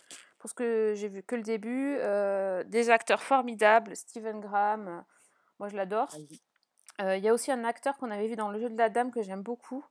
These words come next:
Speaker 1: Enfin, il y a, il y a, il y a, il y a, c'est pas vraiment des acteurs extrêmement connus, mais c'est quand même des, des, des grands acteurs avec, euh,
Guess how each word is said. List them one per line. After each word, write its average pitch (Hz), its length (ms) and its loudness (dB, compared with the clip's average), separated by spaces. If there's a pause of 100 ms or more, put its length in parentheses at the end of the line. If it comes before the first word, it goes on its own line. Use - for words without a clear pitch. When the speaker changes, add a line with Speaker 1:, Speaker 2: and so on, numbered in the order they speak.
(440)
Speaker 1:
Enfin, 233 100 4
il 226 60 4
y - 20 6
a, 220 100 6
il 220 80 6
y 226 40 8
a, 220 160 8
il 190 80 -6
y 208 60 0
a, 202 360 2
il 190 60 -6
y 196 40 0
a, 202 80 -4 (720)
c'est - 180 0
pas 277 240 8
vraiment 302 280 0
des 262 200 0
acteurs 247 400 -2 (440)
extrêmement 269 580 -2
connus, 247 320 0
mais 226 120 -2
c'est 202 160 -4
quand 214 160 -2
même 220 260 -2
des, 190 320 -6
des, 170 340 -8
des 165 340 -8
grands 262 340 0
acteurs 226 500 0
avec, 190 360 -4
euh, 175 360 -4